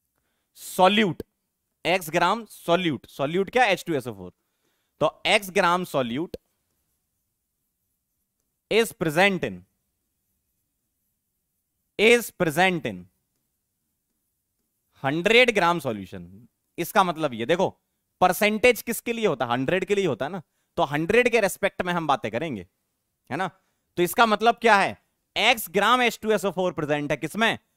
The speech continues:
सौ ग्राम सॉल्यूशन, मतलब अगर तुमने सौ ग्राम सॉल्यूशन लिया तो उसमें एक्स ग्राम एच टू एस ओ फ़ोर है, सॉल्यूट है, तो बाकी क्या है?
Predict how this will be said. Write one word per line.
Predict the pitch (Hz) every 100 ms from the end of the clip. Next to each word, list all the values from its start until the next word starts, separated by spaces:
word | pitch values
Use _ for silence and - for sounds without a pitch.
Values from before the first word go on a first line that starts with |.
| _ _ -
सौ | - 220
ग्राम | 214 196 185
सॉल्यूशन, | 156 127 120
मतलब | 127 170 202
अगर | 196 202
तुमने | 214 190 247 311 _ _ -
सौ | - 190 214 247
ग्राम | 226 226 240
सॉल्यूशन | - 180 185 214 190
लिया | 147 165 196 127 - _ _
तो | 208
उसमें | 185 190 220 208 _ 202
एक्स | 240 - 170
ग्राम | 175 180 202 -
एच | 156 -
टू | 170
एस | 156 156
ओ |
फ़ोर | - 151 143
है, | 123 190 139 107
सॉल्यूट | 143 143 190 180
है, | 135 - _ _ 185
तो |
बाकी | 147 160 - 226
क्या | 254 233
है? | 202